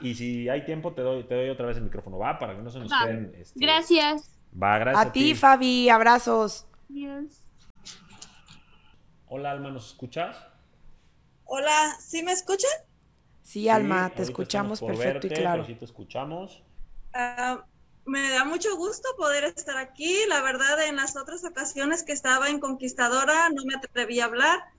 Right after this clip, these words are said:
Speaker 4: pero me pareció muy interesante, eh, todos los temas que nos has estado dando, Johnny. Y ahorita me gustaría saber, eh,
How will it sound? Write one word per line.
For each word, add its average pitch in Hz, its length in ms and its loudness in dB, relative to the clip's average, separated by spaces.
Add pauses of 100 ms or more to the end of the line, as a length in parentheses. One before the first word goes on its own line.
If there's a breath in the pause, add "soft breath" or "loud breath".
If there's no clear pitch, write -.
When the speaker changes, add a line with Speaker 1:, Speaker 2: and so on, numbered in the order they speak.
(180)
Speaker 4:
pero 302 300 4
me 320 160 -2
pareció 277 800 -2
muy 302 160 -6
interesante, 285 760 -2 (320)
eh, 233 600 -4 (500)
todos 269 240 -2
los 294 240 -4
temas 277 300 -4
que 277 120 -4
nos 233 220 -4
has 247 160 -8
estado 240 420 -6
dando, 240 420 -2 (100)
Johnny. 302 280 -2 (540)
Y 370 320 4
ahorita 339 540 4
me 359 280 0
gustaría 285 600 -2
saber, 302 640 -2
eh, 262 360 -2